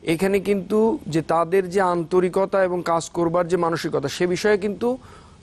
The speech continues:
আহ, কোনো কথা নাই, সে বিষয়ে কিন্তু কোনো ধরনের, আহ, সন্দেহের অবকাশ নাই। তারা কিন্তু আপ্রাণ মেয়র সাহেব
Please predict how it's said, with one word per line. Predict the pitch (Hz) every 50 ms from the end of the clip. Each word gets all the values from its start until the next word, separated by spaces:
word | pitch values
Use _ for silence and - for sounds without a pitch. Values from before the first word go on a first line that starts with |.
| - -
আহ, | - - 185 180
কোনো | 175 160 185 196 196 190 185 185 - - - - - - - - - - - - - - 156
কথা | - 151 139 - 151
নাই, | 143 135 135
সে | 123 - 175
বিষয়ে | 170 170 151 - 202 208
কিন্তু | 175 202 196 175 208 196
কোনো | 190 190 196 202 214 208 - - - - - - - - -
ধরনের, | 135 143 165 185 196 202 190
আহ, | - - - 170 165 160 160
সন্দেহের | 151 - 165 165 165 160 165 170
অবকাশ | 160 143 139 135 127 131 127 - -
নাই। | 127 127 123
তারা | 120 - 143 156 180 185
কিন্তু | 175 - 202 202 - - 214 214 -
আপ্রাণ | 170 160 - - - 185 196 196
মেয়র | 185 170 160 165 170 175 185 180 - - - - - - -
সাহেব | - - 170 170